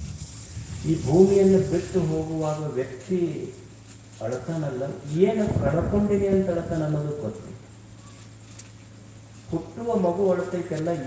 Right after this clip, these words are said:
ಏನು ಪಡಿಬೇಕಂತದು ಅಳಕತ್ತೈತಿ.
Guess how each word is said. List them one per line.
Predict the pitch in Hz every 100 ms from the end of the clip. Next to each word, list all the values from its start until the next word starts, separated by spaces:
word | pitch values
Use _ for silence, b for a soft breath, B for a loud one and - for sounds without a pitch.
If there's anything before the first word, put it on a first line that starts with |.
| 139
ಏನು | 185 208 185
ಪಡಿಬೇಕಂತದು | 170 180 190 190 190 190 190 185
ಅಳಕತ್ತೈತಿ. | 160 156 - - - 120 107 - 123 - 95